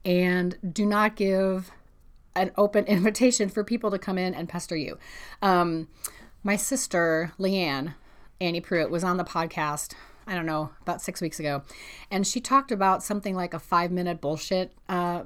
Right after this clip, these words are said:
barometer, um, for the amount of time that she would let people disturb her, <laughs> um, before she had to go back to work. And, and Annie, bless her heart, doesn't have an office door that she can close. So if this is you and you work in a cubicle and you don't have an office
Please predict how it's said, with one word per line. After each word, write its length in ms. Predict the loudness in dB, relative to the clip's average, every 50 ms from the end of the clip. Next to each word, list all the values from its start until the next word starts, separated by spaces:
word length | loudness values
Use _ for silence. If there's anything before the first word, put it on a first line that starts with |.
| -8 -4
barometer, 640 | 0 4 4 4 4 4 2 0 0 0 0 -2 -6 -10 -6
um, 480 | -4 -2 -2 0 0 -2 -2 -4 -6 -8
for 640 | -10 -14 -6 -2 0 2 4 6 6 6 6 4 2 0
the 80 | -2 0
amount 220 | 0 0 -2 -2
of 40 | -2
time 200 | -2 0 0 0
that 120 | 0 -4
she 140 | -4 -6 -4
would 160 | -4 -4 -2
let 220 | -2 -4 -4 -4 -6
people 340 | -8 -6 -4 -4 -4 -4
disturb 420 | -4 -6 -8 -6 -6 -4 -6 -4 -2
her, 360 | 0 2 2 2 2 0 -2 -4 -12 -16 -16
<laughs> 240 | -14 -16 -4 0
um, 320 | 2 4 4 4 2 0 -2
before 240 | -4 -2 0 0 0
she 140 | 0 -2
had 100 | -4 -4
to 60 | -2 -4
go 100 | -4 -2
back 160 | -2 -4 -4
to 80 | -6 -4
work. 300 | -2 -2 -2 -2 -6 -14 -20 -20 -8 -6
And, 240 | -4 -2 -2 -2 -4 -4 -6
and 340 | -4 -4 -4 -4 -6 -8 -10 -16 -20 -20 -8 -4
Annie, 260 | -2 -2 0 0 -2 0
bless 240 | 0 -2 -2 -2
her 100 | -4 -6
heart, 280 | -2 0 0 0 0 -2
doesn't 200 | -6 -10 -10 -8
have 180 | -6 -2 -2 -2
an 80 | 0
office 280 | 0 -2 -2 -2 -8 -8
door 160 | -6 -6 -6
that 140 | -6 -8 -12
she 120 | -12 -10
can 140 | -8 -8 -8
close. 380 | -2 0 0 0 0 -4 -10 -14 -16 -18 -18 -18 -14 -8
So 400 | 2 4 6 6 6 6 2 -4 -12 -20 -20 -20 -4 0
if 200 | 0 0 0 0 2
this 500 | 4 4 4 4 2 0 -2 -4 -6 -8 -6 0
is 220 | 0 2 2 2 2
you 540 | 2 4 4 6 6 6 6 6 4 2 0
and 160 | 0 0 0
you 60 | 0 0
work 160 | -2 -2 -2
in 60 | -6
a 60 | -6
cubicle 540 | -4 -2 0 0 0 -2 -2 -4 -4 -2 -4
and 140 | -4 -4 -4
you 80 | -2
don't 220 | 2 2 2 2 2
have 180 | 0 -2 -2
an 100 | -2 -2
office 580 | 0 -2 -2 -2 -4 -6 -6 -6 -8 -8 -10